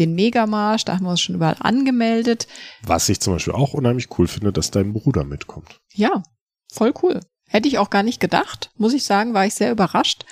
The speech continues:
Speaker 1: Aber wir haben ja auch tatsächlich, zum Beispiel bei dem anderen Event, Ende April, machen wir beim Gapa Trail mit. Das gibt's erst seit letztem Jahr oder seit die, also ja,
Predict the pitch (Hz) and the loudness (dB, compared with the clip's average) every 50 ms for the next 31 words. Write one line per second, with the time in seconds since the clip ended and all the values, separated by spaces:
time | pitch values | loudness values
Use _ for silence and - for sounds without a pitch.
0 | - - - - - - _ _ - 202 208 208 214 214 214 214 - 190 196 190 | -20 -20 -20 -20 -20 -20 _ _ 0 0 2 2 2 2 2 0 0 0 -2 0
1 | 196 202 208 233 226 214 - - 208 202 - - 190 - - 190 214 - - 247 | 0 0 0 0 0 0 0 -2 -4 -2 0 -2 0 2 2 0 0 2 2 0
2 | 254 247 - - - - 190 185 185 - - - 175 165 160 - - - 160 165 | 0 0 -2 -4 -4 -2 0 2 0 0 0 0 0 0 0 -2 -2 0 0 2
3 | 170 196 220 240 247 233 233 - 233 247 269 - - - 170 175 185 180 - - | 2 0 0 2 0 0 2 2 2 2 0 -2 -2 0 0 2 2 2 0 0
4 | - - - - - - 170 180 233 294 320 196 190 - - 202 190 180 180 175 | -2 -4 -6 -6 -2 0 0 2 2 2 0 0 -2 0 0 -2 0 2 2 2
5 | - 156 151 143 - 139 139 - - - - - 202 208 214 - - - 220 202 | 2 0 0 0 0 0 0 0 0 -2 -2 0 0 0 0 -2 -4 -2 0 0
6 | 208 214 226 233 226 247 247 294 - - - - - - - - - _ - 180 | 2 2 0 0 0 0 0 0 -2 -6 -8 -8 -12 -18 -18 -18 -12 _ -4 -2
7 | - - - - - - 175 208 - - 214 208 - - 208 220 - - - - | 0 0 -2 -2 0 0 0 0 2 2 0 0 2 2 0 0 0 -4 -10 -12
8 | - _ _ - 220 214 214 208 202 196 202 220 254 320 349 359 - - 160 160 | -14 _ _ -2 0 0 2 2 2 2 2 0 0 -2 -4 -4 -2 0 0 0
9 | 160 165 170 165 - 180 175 - 185 156 160 156 160 165 - - _ _ - 170 | 0 -2 -4 -2 0 -2 0 0 0 0 0 -2 -4 -6 -10 -16 _ _ -2 0
10 | 180 247 | 0 0